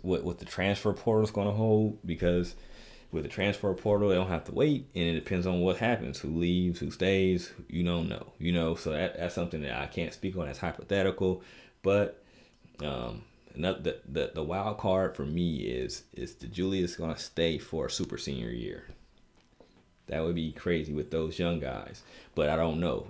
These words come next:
I, he, he could be like, "Hey, I'm ready to get, I'm ready to get paid, paid." You know, you know, you get the N I L deals now, but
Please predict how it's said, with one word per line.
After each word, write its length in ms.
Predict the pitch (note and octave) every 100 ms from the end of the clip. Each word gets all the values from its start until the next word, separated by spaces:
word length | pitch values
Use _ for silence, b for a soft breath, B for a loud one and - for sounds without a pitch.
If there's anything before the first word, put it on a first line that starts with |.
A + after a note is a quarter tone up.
| -
I, 120 | A#1+
he, 160 | - C#2+
he 200 | D2+ C#2+
could 160 | D2
be 100 | C2+
like, 140 | C2+ A1+
"Hey, 140 | A#1+
I'm 120 | C#2+
ready 140 | D2 B1+
to 60 |
get, 240 | C2 B1+ -
I'm 100 | D2+
ready 180 | C2+ C2
to 100 | C2
get 160 | B1+
paid, 360 | - E2+ E2 -
paid." 420 | - B1+ - -
You 80 | A1+
know, 160 | A1 -
you 140 | - D2
know, 160 | G#1
you 100 | C#2
get 200 | C#2+ A#1
the 80 | -
N 100 | C#2
I 200 | A#1 E2
L 180 | F2 D2+
deals 400 | B1+ C2 B1 -
now, 280 | D#2+ D2 B1
but 240 | - -